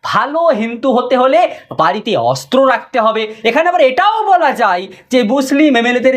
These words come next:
চ্যাংদোলা করে ঝুড়ে ফেলবো। আবার এটাও বলা যায় যে এখানে যারা জিহাদি তাদেরকে উল্টো করে ঝুলিয়ে মারবো।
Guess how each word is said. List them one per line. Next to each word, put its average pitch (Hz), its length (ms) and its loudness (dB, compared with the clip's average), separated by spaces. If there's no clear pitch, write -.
চ্যাংদোলা 226 460 -2
করে 214 220 -4
ঝুড়ে 147 280 0
ফেলবো। 233 320 -2
আবার 349 200 0
এটাও 392 420 2
বলা 320 260 2
যায় 196 280 0
যে 277 160 0
এখানে 302 400 0
যারা 208 200 2
জিহাদি 277 460 0
তাদেরকে 247 360 -2
উল্টো 330 500 2
করে 269 280 0
ঝুলিয়ে 214 360 0
মারবো। 247 320 -2